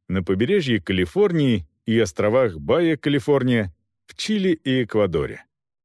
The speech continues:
Однако подобных удивительным образом нет на близких Филиппинах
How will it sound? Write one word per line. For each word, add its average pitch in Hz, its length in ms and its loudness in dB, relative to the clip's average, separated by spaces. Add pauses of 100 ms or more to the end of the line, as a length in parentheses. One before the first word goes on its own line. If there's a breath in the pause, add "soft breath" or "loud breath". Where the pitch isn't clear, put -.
(140)
Однако 117 420 -2
подобных 127 720 0
удивительным 170 800 0
образом 147 580 2
нет 139 240 0
на 101 200 0
близких 113 440 -2
Филиппинах 113 800 -2